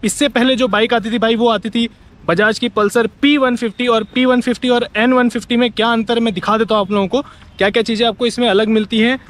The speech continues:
एन, आ, पी वन फिफ्टी से। ठीक है, तो आइए मैं एक बार पहले दिखा देता हूँ। तो भाई पहली चीज़ जो अलग दिखती है पी वन फिफ्टी से वो है भाई इसका ये,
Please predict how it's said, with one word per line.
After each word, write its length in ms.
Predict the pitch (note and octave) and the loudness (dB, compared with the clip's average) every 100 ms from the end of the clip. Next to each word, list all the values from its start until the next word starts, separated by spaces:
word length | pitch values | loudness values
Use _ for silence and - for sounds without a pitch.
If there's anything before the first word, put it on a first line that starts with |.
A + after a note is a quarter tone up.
| - | -2
एन, 200 | A3+ B3+ C4+ | 2 2 2
आ, 340 | A3 F#3 F3 | 0 2 2
पी 320 | F3 - B3+ | -2 2 2
वन 180 | C4+ A3+ | 4 2
फिफ्टी 300 | G#3+ G3+ G3+ | 0 -2 -2
से। 140 | F#3+ - | -4 -2
ठीक 180 | G#3 B3+ | 0 2
है, 120 | G3+ - - - | 0 -4 -16 -2
तो 80 | G3 | 2
आइए 200 | F#3+ A3+ | 4 4
मैं 80 | A#3 | 4
एक 60 | G#3+ | 2
बार 120 | A#3 | 2
पहले 240 | G#3+ A#3 A#3+ - - | 2 2 0 -6 -6
दिखा 200 | F3+ G3 | 0 0
देता 200 | E3 - | 0 -4
हूँ। 80 | C3+ - - - - - - - - - - | -10 -12 -20 -16 -16 -18 -20 -20 -20 -20 -6
तो 60 | F#3+ | 2
भाई 120 | A3 | 2
पहली 360 | A#3+ A3+ A3 C4 | 2 2 2 2
चीज़ 220 | C4 B3+ | 0 2
जो 120 | C4 | 4
अलग 180 | A#3+ A#3 | 4 2
दिखती 360 | G#3 A3 - A3+ | 0 -6 -2 0
है 180 | A3+ A#3+ | 2 0
पी 460 | - - B3+ C4 | -4 2 4 4
वन 280 | A#3+ G3+ A3+ | 2 0 0
फिफ्टी 320 | A3+ A3 B3+ | -2 -4 -4
से 200 | A3 A#3 A3+ - - - | 0 0 0 -12 -20 -10
वो 140 | E3+ A3 | 0 2
है 100 | A3+ | 4
भाई 180 | G#3+ A#3 | 2 0
इसका 400 | G#3+ A#3 A#3 A#3 | -2 -2 -2 -2
ये, 300 | F#3+ E3+ D#3 | -2 -2 -2